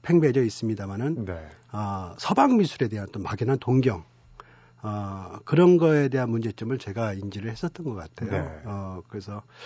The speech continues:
Speaker 1: 어, 석사를 마치고, 어, 서북 쪽에 여행을 갔다가, 아, 돈황을 만났죠.
Speaker 2: 음.
Speaker 1: 예, 그래서 그게 제 운명이 됐고, 어, 지금까지 뭐 돈황에 대해서 제가 연구를 하고,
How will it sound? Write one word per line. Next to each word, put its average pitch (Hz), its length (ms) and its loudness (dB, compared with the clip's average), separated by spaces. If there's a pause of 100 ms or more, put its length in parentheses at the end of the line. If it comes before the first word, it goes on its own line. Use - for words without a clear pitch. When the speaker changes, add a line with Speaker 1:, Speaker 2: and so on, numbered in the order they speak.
(540)
Speaker 1:
어, 104 180 -6
석사를 143 540 2
마치고, 131 880 -2
어, 101 640 -8
서북 160 340 -4
쪽에 104 260 -4
여행을 113 320 0
갔다가, 90 640 -10 (540)
아, 92 420 -12
돈황을 98 360 -6
만났죠. 92 500 -4
Speaker 2:
음. 80 340 -8
Speaker 1:
예, 95 200 -12
그래서 107 180 -12
그게 107 220 -8
제 110 160 -4
운명이 117 420 2
됐고, - 400 -6 (540)
어, 95 280 -6
지금까지 107 640 -6 (400)
뭐 92 300 -8 (100)
돈황에 107 880 4
대해서 95 420 -10
제가 95 320 -10
연구를 104 400 -2
하고, 147 440 2